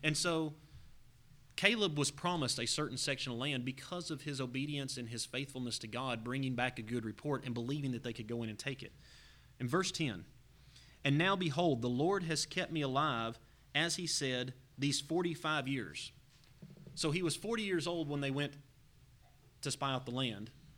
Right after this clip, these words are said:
and God has now kept him alive for another forty-five years. Remember, so this is past the wilderness wandering. They've started going into Canaan. So how old is Caleb at this point? He's eighty-five years old.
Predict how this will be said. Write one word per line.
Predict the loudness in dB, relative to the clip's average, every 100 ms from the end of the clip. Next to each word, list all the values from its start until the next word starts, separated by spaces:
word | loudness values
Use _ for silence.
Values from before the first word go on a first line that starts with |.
| -20 -20 -2
and | 0
God | 4 4 4
has | 2
now | 4 2
kept | 2 -2 0
him | 0
alive | 2 2 0
for | 0 0
another | 2 0
forty-five | -2 -2 0 2 2 0 0
years. | -2 -2 -8 -6
Remember, | 0 0 0
so | 0
this | 2 2
is | -2
past | -2 -2 -2 -2
the | -2
wilderness | -2 -2 -2 -4
wandering. | -4 -4 -4 -8 -10 -20 -6
They've | -4
started | 2 2 2
going | 2 2
into | 0 -2 -4
Canaan. | -2 -2 -4 -8 -12 -8
So | -4
how | 0 0
old | 0 -2
is | -4
Caleb | -4 -4 -4
at | -6
this | -8
point? | -6 -6 -8 -14 -20 -20 -20 -20 -20 -20 -20 -6
He's | -4
eighty-five | -2 -4 -2 0 0
years | 0 0
old. | -4